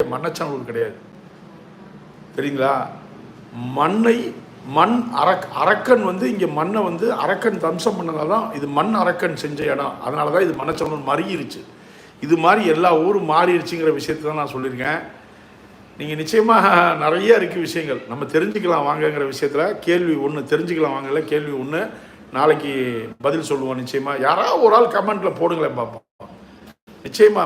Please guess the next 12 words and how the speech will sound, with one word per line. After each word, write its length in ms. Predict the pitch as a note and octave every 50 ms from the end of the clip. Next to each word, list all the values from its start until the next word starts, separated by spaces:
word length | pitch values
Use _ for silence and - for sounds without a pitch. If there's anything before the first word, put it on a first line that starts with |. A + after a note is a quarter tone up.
| - -
பார்க்கறது 360 | F#3 - E4+ - D#4 A#3+ F#3+ D#3+
பெரிய 160 | E3 E3+ E3+ E3
விஷயம் 220 | D3 - D#3 D#3
இல்ல, 60 | E3
கமெண்ட் 440 | D#3+ - E3 F3 G#3 C4+ B3+ G3+ G3
வந்து 180 | F#3 E3 E3 F3
இது 100 | D#3+ D3+
பதில் 280 | D3 D3+ - G#3 G3 -
சொல்ற 140 | E3+ D#3 D3
விஷயம். 380 | C#3 B2+ D3 D3 C#3+ D3+ E3 - - - - - - - - - - - - -
தெரிஞ்சுக்குங்க. 520 | - G3+ C4+ F4 F4+ E4+ C#4 B3 G3 D3+ B2 - - - - - - -
திருக்கரம்பனூர் 800 | - D4 F4 F4 E4+ - D4+ C4+ B3+ A#3+ A3 G#3+ A3 A3 G#3+ A3